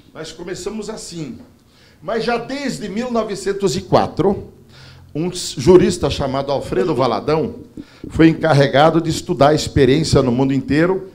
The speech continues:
em torno da indústria elétrica e particularmente daquele recurso que era visto então como mais preponderante e mais favorável pra produzir eletricidade, que são os potenciais hidráulicos, dos quais o Brasil era relativamente bem dotado. Até então, quem comandava os rios e a água eram os municípios e, em alguns casos, estados.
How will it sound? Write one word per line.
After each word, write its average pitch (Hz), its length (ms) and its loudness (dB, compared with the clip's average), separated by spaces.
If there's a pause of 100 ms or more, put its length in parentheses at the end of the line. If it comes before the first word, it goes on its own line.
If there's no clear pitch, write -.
(160)
em 151 80 -4
torno 170 280 6
da 147 120 6
indústria 143 420 -2
elétrica 180 520 0
e 190 40 4
particularmente 180 840 2
daquele 175 340 -4
recurso 165 540 -8
que 143 100 -14
era 139 140 -6
visto 165 280 -14
então 170 400 -4 (300)
como 185 240 4
mais 190 300 -2
preponderante 185 720 -2
e 175 40 -8
mais 180 240 -6
favorável 160 440 -2
pra 180 100 -10
produzir 160 320 -16
eletricidade, 135 680 -12 (320)
que - 60 -18
são 208 80 -4
os 180 60 -8
potenciais 160 520 -6
hidráulicos, - 580 -6 (340)
dos - 120 -20
quais 131 200 -6
o 139 60 -10
Brasil 127 300 -10
era 156 180 -10 (300)
relativamente 151 460 -10
bem 135 140 -12
dotado. 123 460 -12 (420)
Até 175 240 -4
então, 226 360 -4
quem 214 180 -12
comandava 135 640 -4
os 123 160 -8
rios 175 300 -6
e 143 60 -4
a 120 80 -2
água 180 340 -6
eram 214 120 -8
os 170 80 -8
municípios 190 680 -16
e, - 20 -20
em 185 40 -12
alguns 165 280 -16
casos, 151 340 -14
estados. - 640 -20